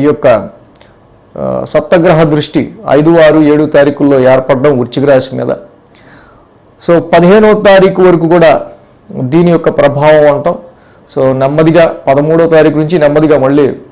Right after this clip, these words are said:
శుక్రుడు, రవి, బుధ మిథునంలోకి రావటం. So overall-గా, so గ్రహ సంచారం అయితే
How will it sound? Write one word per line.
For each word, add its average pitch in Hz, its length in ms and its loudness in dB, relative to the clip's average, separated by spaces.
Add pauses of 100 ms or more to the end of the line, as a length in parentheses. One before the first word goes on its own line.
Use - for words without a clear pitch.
(340)
శుక్రుడు, 165 580 -2 (200)
రవి, 151 440 2 (180)
బుధ 143 260 0 (640)
మిథునంలోకి 151 880 0 (160)
రావటం. 120 380 -2 (280)
So 127 120 -4
overall-గా, 160 640 2 (920)
so 135 40 -4 (360)
గ్రహ 151 280 2
సంచారం 185 600 2
అయితే 165 480 0